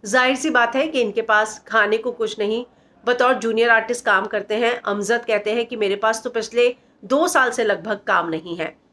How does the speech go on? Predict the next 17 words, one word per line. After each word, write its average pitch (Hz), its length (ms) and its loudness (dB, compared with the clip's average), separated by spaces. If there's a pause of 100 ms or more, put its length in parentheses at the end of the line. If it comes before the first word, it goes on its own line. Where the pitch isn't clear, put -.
(120)
ऐसे 247 300 0
में 208 280 0 (140)
मैं 214 200 -2
घर 214 200 0
का 233 160 0
गुजारा 180 360 -2
कैसे 170 320 -8
करूं?" 160 260 -6 (460)
और 240 80 2
वहीं 247 440 0
आप 214 100 2
सितारों 202 440 0
की 233 120 -10
तस्वीरें 202 500 -4
भी 240 80 -4
देखते 190 300 -6
होंगे 190 420 -4